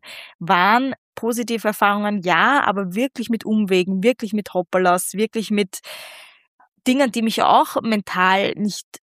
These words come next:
losgelassen haben, manche, ähm, Dinge, die ich im Nachhinein mir gedacht hab, "Boah, das hätte ich irgendwie anders angehen sollen." Also nein, leicht waren diese Geburtserfahrungen auch nicht. Aber sie waren kraftvoll und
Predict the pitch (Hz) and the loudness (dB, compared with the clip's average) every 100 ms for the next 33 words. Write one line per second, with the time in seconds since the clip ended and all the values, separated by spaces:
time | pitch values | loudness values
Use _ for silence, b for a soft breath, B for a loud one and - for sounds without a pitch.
0 | _ 208 226 277 254 220 208 - 202 190 | _ 0 2 2 0 0 0 -2 0 0
1 | 190 190 185 190 - 190 185 190 - 185 | 2 0 -2 -4 -2 2 4 4 2 0
2 | 185 185 220 220 208 208 202 - 190 180 | 0 -2 -2 -2 -2 -2 -4 -4 0 0
3 | 202 190 185 190 - 190 180 196 - 190 | 0 -4 -4 -4 -6 0 2 2 0 -6
4 | 202 208 220 - 190 214 202 - 208 202 | -4 -4 -4 -4 -2 -2 0 0 0 -2
5 | 196 - 190 196 185 B B B _ 180 | -2 0 2 2 -2 B B B _ -2
6 | 175 180 170 165 220 226 156 - 165 160 | 0 -2 0 2 4 2 -2 -6 -2 0
7 | 190 311 - - - 226 220 196 202 214 | 2 0 -6 -12 -4 -2 -2 -6 -6 -6
8 | 214 196 196 190 180 175 - 320 - 185 | -6 -4 -2 -2 -4 -6 -2 -2 -2 -8
9 | 165 - - B B B B _ _ _ | -10 -12 -20 B B B B _ _ _
10 | - 180 214 220 - - _ _ _ - | 0 2 6 4 4 -4 _ _ _ -10
11 | 196 196 196 208 208 - - 175 190 254 | -4 0 2 2 -2 -8 -10 0 0 0
12 | - - 294 302 311 - 226 220 | -8 -2 2 2 2 -2 -2 -2